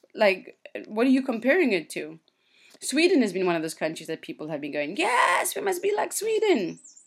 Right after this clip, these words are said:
They didn't have a lockdown at all, which I think a lot of South Africans are going for and still going for. Even though we, we're at lockdown three, it, it feels like level two, to be perfectly honest. Um, and I'm not, I'm not really feeling all that safe.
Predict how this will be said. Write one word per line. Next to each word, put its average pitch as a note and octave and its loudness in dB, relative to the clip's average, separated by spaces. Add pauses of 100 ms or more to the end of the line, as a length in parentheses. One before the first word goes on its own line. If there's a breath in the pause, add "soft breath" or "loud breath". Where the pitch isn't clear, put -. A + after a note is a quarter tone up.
(480)
They C#4 4
didn't D4 4
have F3+ 6
a F3 0
lockdown C#3+ -2
at D#3+ -6
all, A#3 0 (460 soft breath)
which G#3+ -2
I A3+ 4
think A#3 -4 (120)
a - -6
lot G3+ 8
of G3+ 2
South F#3 -2
Africans F3+ -2
are E3 -6
going F#3 2
for - -8
and G3 -6
still F#4 0
going E3+ -2
for. - -10
Even C#4 0
though C4+ 2
we, B3 -4
we're A3 -4
at G#3+ -6
lockdown G#3 -8
three, C#4 -6
it, - -8 (580 soft breath)
it B3+ -14
feels A#4+ 0
like D4+ 4
level G#3 0
two, G4 4
to B3 -4
be G3 -6
perfectly G3+ -6
honest. E3 -6 (100)
Um, E3+ -6 (760)
and B3+ 2
I'm D4+ 4
not, - 2
I'm C#4 2
not D#4+ 2
really A3+ -2
feeling G3 -2
all F3+ 0
that E3+ -4
safe. - -6